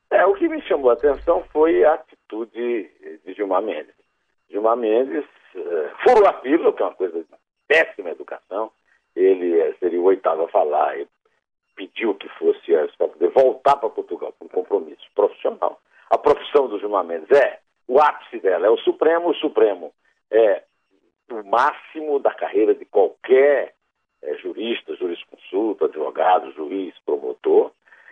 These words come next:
É, ele recebe como juiz do Supremo o maior salário pago ao serviço público no Brasil,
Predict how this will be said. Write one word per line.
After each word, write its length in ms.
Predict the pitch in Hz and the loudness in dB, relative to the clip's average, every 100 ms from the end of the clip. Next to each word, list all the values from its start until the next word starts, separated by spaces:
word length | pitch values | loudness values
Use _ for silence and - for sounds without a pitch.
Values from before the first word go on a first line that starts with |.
| - - | -6 2
É, 760 | 104 104 101 95 85 76 69 - - - | 4 6 6 4 2 -2 -8 -14 -10 -2
ele 560 | - - - - 131 127 | -2 -2 -6 2 2 4
recebe 720 | 127 - - 117 98 76 - | 2 0 2 2 2 -4 -8
como 420 | - 110 101 95 85 | -2 0 -2 -6 -4
juiz 300 | 98 101 90 | -2 -2 -4
do 80 | 87 | -8
Supremo 480 | 90 - 80 73 | -8 -4 -2 -2
o 120 | 78 120 | -2 0
maior 360 | 127 123 160 | 4 4 2
salário 580 | - 135 98 127 139 101 - | 2 2 4 2 2 -4 -6
pago 240 | 95 98 | -4 -2
ao 80 | 92 | -4
serviço 360 | - 82 85 85 | -8 -16 -14 -14
público 280 | - 80 _ | -14 -16 _
no 60 | 71 | -12
Brasil, 380 | 67 - 110 | -12 -6 -8